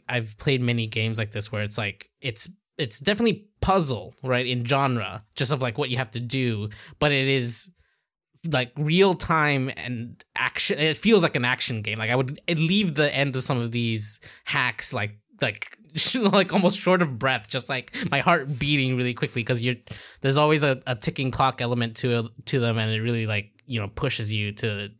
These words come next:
uh, to the, to the brink sometimes. It's really, really neat game. Um, yeah.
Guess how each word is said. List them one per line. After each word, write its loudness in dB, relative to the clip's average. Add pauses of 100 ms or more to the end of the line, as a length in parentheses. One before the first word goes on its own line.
(520)
uh, -4 (140)
to -2
the, -12 (100)
to 0
the -2
brink -2
sometimes. -6
It's -4
really, 0 (220)
really 0
neat -6
game. -10 (500)
Um, -8 (560)
yeah. -10